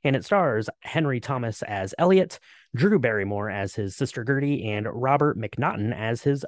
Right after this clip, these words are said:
brother Michael. Um, and it is a, it is a classic kids story, adult story. It's a, it's a classic of classics. Um, at one time, this was the highest grossing film of all time, uh, before it got beaten out by Steven Spielberg's film,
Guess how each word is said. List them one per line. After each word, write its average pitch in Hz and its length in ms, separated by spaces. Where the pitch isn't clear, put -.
brother 135 380
Michael. 101 400
Um, 110 200
and 123 260
it 151 180
is 147 240
a, 104 280
it 156 100
is 123 140
a 95 240
classic 180 720
kids 175 280
story, 165 680
adult 160 360
story. 147 500
It's 160 200
a, 123 160
it's 127 240
a 98 60
classic 143 580
of 110 120
classics. 98 560
Um, 110 180
at 120 80
one 175 160
time, 175 480
this 139 160
was 123 140
the 107 100
highest 120 340
grossing 120 320
film 180 360
of 175 180
all 190 140
time, 196 340
uh, 110 100
before 135 280
it 139 60
got 123 220
beaten 156 240
out 160 220
by 101 220
Steven 95 320
Spielberg's 104 540
film, 135 320